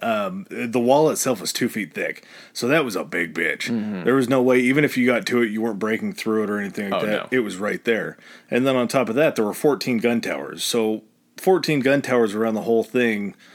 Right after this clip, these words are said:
Speaker 1: they're gonna be watching every square inch of that wall. You're not ever gonna have time to get anywhere close.
Speaker 2: No.
Speaker 1: You're not gonna be able to scale it. You're not gonna be able to dig
Speaker 2: Mm-hmm.
Speaker 1: under it.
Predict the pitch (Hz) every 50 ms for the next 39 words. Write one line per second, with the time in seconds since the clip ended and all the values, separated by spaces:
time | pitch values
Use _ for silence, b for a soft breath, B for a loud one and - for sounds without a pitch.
0 | B B B B _ - 143 160 170 175 160 135 123 120 113 113 120 117 - 113
1 | 101 95 101 - - - 120 113 117 120 113 - - - 123 113 110 110 113 104
2 | - - 104 98 98 90 90 98 107 107 107 107 104 98 95 92 98 - - 117
3 | 131 139 147 147 139 127 104 127 131 127 127 120 117 113 113 113 107 - - 113
4 | 110 113 107 98 104 101 107 104 104 101 98 90 - 120 113 101 87 - - 110
5 | 139 151 123 143 147 151 156 160 156 - - - 120 110 113 113 110 113 - -
6 | 110 107 110 117 107 - 127 131 131 127 123 120 110 101 131 135 120 117 104 98
7 | 98 101 101 104 -